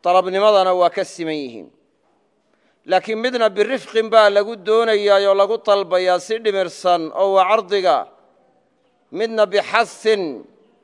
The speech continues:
boorin aad loo boorinaayo ayaa lagu dalbaya. Mislu,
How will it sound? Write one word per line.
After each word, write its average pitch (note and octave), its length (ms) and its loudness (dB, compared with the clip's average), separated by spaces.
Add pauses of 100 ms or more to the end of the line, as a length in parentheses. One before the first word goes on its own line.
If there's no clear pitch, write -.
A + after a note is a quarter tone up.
(260)
boorin A3 380 0
aad A#3 260 6
loo A#3 240 2
boorinaayo A3 840 2 (1800)
ayaa G3 440 6
lagu F#3+ 280 0
dalbaya. C#3+ 460 -4 (1800)
Mislu, G#3+ 460 -2